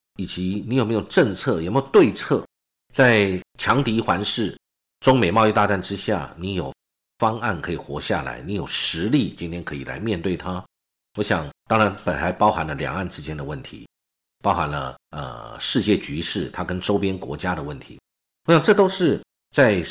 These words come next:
这一次的十九届六中全会里面要做一个总检讨。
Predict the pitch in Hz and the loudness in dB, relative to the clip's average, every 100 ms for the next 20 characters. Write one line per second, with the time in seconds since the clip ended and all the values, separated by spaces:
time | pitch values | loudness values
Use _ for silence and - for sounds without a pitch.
0 | - - 135 113 - 104 82 - 92 110 | -10 -2 2 2 2 -2 -2 -4 -4 -2
1 | 82 67 - 117 78 - _ _ - 120 | -2 -4 -2 -2 -2 -6 _ _ 2 6
2 | 87 92 92 - 76 - 92 65 64 69 | 6 2 -4 -6 -4 0 0 -2 -10 -10
3 | 73 143 - 67 67 - 57 65 69 80 | -8 -10 -8 -10 -10 -12 -14 -10 -10 -8
4 | 65 | -10